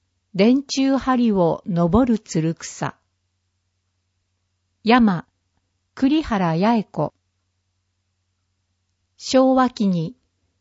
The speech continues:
産婆の亡き母の使いたる。器具は今なお、クレゾールシュース。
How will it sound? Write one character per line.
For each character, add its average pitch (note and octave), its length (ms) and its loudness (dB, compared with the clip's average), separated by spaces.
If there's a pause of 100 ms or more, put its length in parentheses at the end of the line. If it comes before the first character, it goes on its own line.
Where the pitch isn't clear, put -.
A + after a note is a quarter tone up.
(120)
産 C4+ 440 0
婆 C#4 120 2
の C4+ 120 4
亡 B3+ 180 2
き A#3+ 160 -2
母 G#3+ 340 -2
の E3+ 320 -2
使 - 360 0
い G3 80 0
た F#3 200 -2
る。 D3 200 -6 (640)
器 C#4+ 180 0
具 C4 180 4
は F3 260 -2 (100)
今 B3 280 6
な F#3 240 2
お、 D3+ 200 -4 (220)
ク - 120 0
レ B3+ 160 6
ゾ B3+ 260 4
ー B3 60 4
ル A#3+ 120 2
シ A3+ 240 -2
ュ G3+ 60 2
ー F3 40 0
ス。 - 340 -12